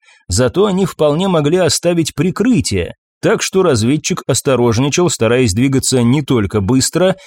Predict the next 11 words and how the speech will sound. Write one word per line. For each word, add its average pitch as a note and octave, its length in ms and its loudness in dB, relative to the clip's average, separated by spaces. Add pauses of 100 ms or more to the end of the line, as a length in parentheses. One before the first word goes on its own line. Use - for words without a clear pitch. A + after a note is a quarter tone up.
(120)
но B2 160 2
и B2+ 80 2
непредсказуемо. C3+ 960 2 (380)
Только F3 360 0
все - 220 -2
его D#3 260 0
фигуры C#3 460 0
высшего B2 420 0
пилотажа C#3 680 0
оказались A2 640 0
излишними, B2+ 840 0